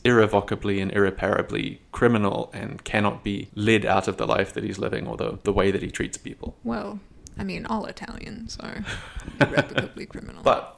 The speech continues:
Speaker 2: But
Speaker 1: he doesn't make those changes. He doesn't get that result out of therapy. Uh, and why not? One, one <laughs> explanation is that another reason Tony is in therapy is to have absolution or have a weekly confessional where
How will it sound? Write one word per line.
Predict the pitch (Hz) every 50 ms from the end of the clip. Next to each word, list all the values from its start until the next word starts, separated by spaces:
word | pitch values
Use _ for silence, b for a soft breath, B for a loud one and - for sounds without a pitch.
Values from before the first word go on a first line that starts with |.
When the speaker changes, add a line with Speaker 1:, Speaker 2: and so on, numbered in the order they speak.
| _
Speaker 2:
But | - 214 - - - -
Speaker 1:
he | - 135
doesn't | 135 160 165 160 151 123 95
make | - 55 -
those | - 57 57 - - - -
changes. | - - 98 - 104 87 - - -
He | 107
doesn't | 98 104 104 101 107 101 - - - - _ _ - - - - -
get | - - 117 101 -
that | - 104 - -
result | 104 101 98 98 98 95 -
out | 90 - -
of | -
therapy. | - - 52 - - - - - - - - - - _ -
Uh, | - - - - -
and | 104 98
why | 92 95 95
not? | 101 110 147 156 - - -
One, | - 107 110 117 143 160 151 139 -
one | 98 107 117 123 151 147 123 - - - -
<laughs> | - - - -
explanation | 113 101 - - 107 101 98 98 98 95 - 104
is | 101 98 95 - - -
that | 104 101 - - - -
another | - 110 107 113 127 135 143
reason | 135 135 135 131 127 117
Tony | 104 110 101 104 101
is | 101 98
in | - 98 95
therapy | - - 101 101 - 131 135 143 139 - -
is | - 110 113 107 - -
to | - - 110 104 101 98 95 95 - _ _ - -
have | - 135 143 143 139 123 -
absolution | 123 123 123 - - 110 98 101 101 98 - - 90 92 90 - - - - - -
or | - 104 101 101
have | 98 107 104 104 101 101 - - - - - -
a | - 101
weekly | 101 123 127 123 - 123 113 107
confessional | - - 107 98 - - 101 98 - - - - - - -
where | - 60 60 60 - -